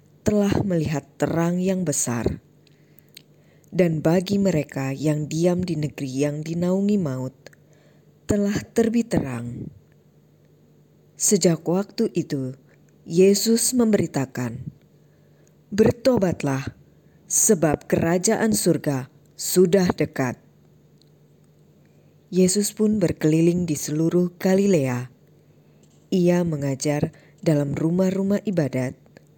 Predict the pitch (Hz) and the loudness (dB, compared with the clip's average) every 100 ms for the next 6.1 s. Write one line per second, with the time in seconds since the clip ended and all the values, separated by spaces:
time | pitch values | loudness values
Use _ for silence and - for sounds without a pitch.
0 | _ _ _ 190 202 202 214 214 214 214 | _ _ _ 2 2 2 0 2 2 2
1 | 233 233 240 - 170 151 151 151 156 185 | -2 0 -4 -4 -4 -2 0 0 0 0
2 | 175 175 196 214 202 156 135 127 139 - | 0 0 0 -2 -4 -4 -2 -4 -6 -12
3 | _ - - - _ - 202 190 - 196 | _ -20 -20 -20 _ -2 2 0 0 0
4 | 190 185 147 147 156 160 - 165 170 - | 0 0 0 0 -2 -2 -2 -2 -2 -2
5 | 190 160 170 202 220 214 180 139 - 135 | -2 0 0 0 0 -2 -2 -4 -4 -6